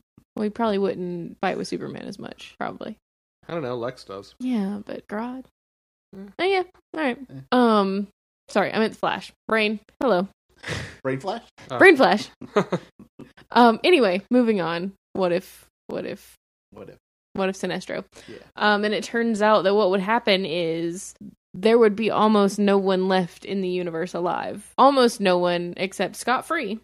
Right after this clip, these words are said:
Speaker 1: who's a master escape artist, so of course he gets out of
Speaker 2: Yeah.
Speaker 1: things. Um, Lobo, who has the ability to regenerate all of his cells
Speaker 3: Yeah.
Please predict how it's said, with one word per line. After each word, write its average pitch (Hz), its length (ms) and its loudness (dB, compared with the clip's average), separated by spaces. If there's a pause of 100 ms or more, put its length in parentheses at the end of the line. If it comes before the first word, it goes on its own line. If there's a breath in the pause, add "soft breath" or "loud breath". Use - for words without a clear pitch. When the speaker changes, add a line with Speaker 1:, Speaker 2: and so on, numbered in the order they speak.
Speaker 1:
who's 262 140 2
a 240 40 2
master 208 280 2
escape 196 280 -4
artist, 175 260 -4
so 196 60 -4
of 190 60 -8
course 214 200 -4
he - 80 -8
gets - 200 -10
out 156 260 -4
of 160 60 0
Speaker 2:
Yeah. 120 120 -2
Speaker 1:
things. 131 420 -10
Um, 196 640 4 (260)
Lobo, 233 600 4 (380)
who 185 420 2 (160)
has 190 180 2
the 202 140 0
ability 185 560 0
to 180 480 -2
regenerate 185 540 0
all 175 180 0
of 185 80 0
his 196 100 -2
cells 190 480 -2
Speaker 3:
Yeah. 113 140 -14